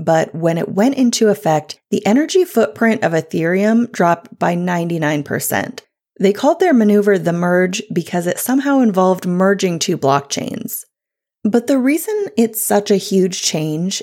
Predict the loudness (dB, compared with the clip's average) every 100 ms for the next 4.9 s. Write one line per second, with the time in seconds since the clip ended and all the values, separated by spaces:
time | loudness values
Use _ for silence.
0 | -2 0 0 0 2 2 0 0 2 4
1 | 4 2 2 4 4 4 2 0 0 0
2 | -2 -2 0 0 0 -4 -2 0 0 0
3 | 0 0 2 2 0 -4 -4 -4 -4 -8
4 | -6 -6 -2 0 2 2 0 -4